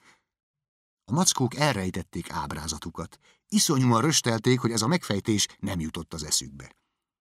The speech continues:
A róka megint csúfot űzött belőlünk, dörmögték. Ez hát a nehéz feladat? kérdezte Párduc uram.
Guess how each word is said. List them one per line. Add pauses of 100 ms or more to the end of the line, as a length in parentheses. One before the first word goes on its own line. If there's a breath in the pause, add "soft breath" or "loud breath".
(340)
A
róka
megint
csúfot
űzött
belőlünk, (200)
dörmögték. (800)
Ez
hát
a
nehéz
feladat? (460)
kérdezte
Párduc
uram.